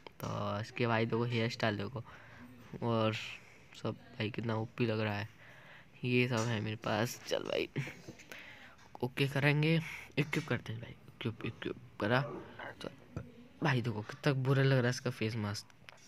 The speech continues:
पहले फेस मास्क हटा के इसको गोगल लगवाते हैं एक। तो ये वाले मेरे पास ये थे, देखो भाई क्या ही ओपी लग रहा है। और भाई आपने चैनल सब्सक्राइब नहीं करा, प्लीज सब्सक्राइब करें और अपने कमेंट में यूआईडी लिखें भाई। दो आलोक का गिव अवे है इस वाली वीडियो में भाई, मैं हर वीडियो में बताता हूँ,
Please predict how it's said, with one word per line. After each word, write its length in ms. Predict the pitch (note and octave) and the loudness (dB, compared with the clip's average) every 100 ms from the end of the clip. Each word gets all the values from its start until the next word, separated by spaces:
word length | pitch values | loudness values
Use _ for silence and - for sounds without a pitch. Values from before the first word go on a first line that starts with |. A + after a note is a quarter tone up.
| - - - | -20 -8 -8
पहले 240 | - - B2 | -4 0 2
फेस 260 | A#2+ A2+ | 2 2
मास्क 160 | A#2 B2+ | 2 2
हटा 180 | B2 A#2 | 2 2
के 100 | - | 0
इसको 240 | - C#3 | 0 2
गोगल 260 | A#2 A2+ B2+ | 2 0 0
लगवाते 460 | B2 G#2+ G2+ F#2+ F#2 | 0 -2 -4 -4 -4
हैं 80 | |
एक। 140 | F#2 - - - - - - - - - - | -4 -8 -14 -20 -20 -20 -20 -20 -20 -12 -4
तो 200 | G#2+ G#2+ | 0 2
ये 180 | G#2+ | 2
वाले 220 | G#2+ F#2+ F#2+ | 2 0 0
मेरे 180 | A2 G#2+ | -2 0
पास 120 | A2+ | -2
ये 160 | A2 G#2+ | 0 0
थे, 160 | - B2+ | 0 2
देखो 340 | C3+ C3 B2+ | 4 6 4
भाई 160 | A2+ G#2 - | 4 2 4
क्या 140 | A#2 | 4
ही 180 | B2 A#2+ | 6 4
ओपी 260 | A#2 A#2+ | 4 4
लग 160 | A#2+ G#2+ | 6 6
रहा 140 | G#2 | 6
है। 180 | G#2+ - - - - - - - - - - - - | 4 2 -6 -18 -20 -20 -20 -20 -20 -20 -20 -16 -4
और 180 | A2 G#2+ | 0 2
भाई 280 | A#2+ B2+ B2 - - - - - - | 6 6 6 2 -6 -20 -14 -10 2
आपने 300 | B2 B2+ C3+ | 4 6 4
चैनल 220 | C3+ C3 | 6 4
सब्सक्राइब 460 | C3+ B2 - B2+ B2 | 4 0 4 4 6
नहीं 100 | B2+ | 6
करा, 180 | B2+ C3+ | 6 6
प्लीज 220 | C3 C3 | 4 4
सब्सक्राइब 420 | - A#2+ - B2+ | 4 2 4 4
करें 160 | C3 C#3+ | 4 4
और 160 | C3+ | 6
अपने 160 | C3 B2+ | 4 2
कमेंट 360 | B2+ B2 B2+ B2+ | 4 4 6 6
में 60 | |
यूआईडी 360 | C3 B2 B2 B2+ | 4 6 6 6
लिखें 380 | B2+ B2+ C#3+ C#3 | 4 4 2 2
भाई। 160 | A#2 A#2+ | 2 0
दो 200 | A#2+ A#2 | 2 6
आलोक 280 | B2 B2 A#2+ | 6 6 2
का 80 | B2 | 0
गिव 240 | A#2 G#2+ | 0 -2
अवे 160 | G#2 G#2 | -2 -2
है 80 | A2 | -2
इस 140 | - | -2
वाली 180 | - G2+ | -4 -4
वीडियो 300 | G2+ G#2 F#2+ | -4 -4 -4
में 200 | F#2+ G#2 | -4 -2
भाई, 160 | G#2+ | 0
मैं 100 | A2 B2+ | 2 2
हर 200 | A#2 B2 | 2 2
वीडियो 320 | C3+ C3+ C#3+ | 4 6 4
में 60 | |
बताता 340 | C#3+ C#3 C#3 C#3 | 4 4 4 2
हूँ, 140 | D3+ | 0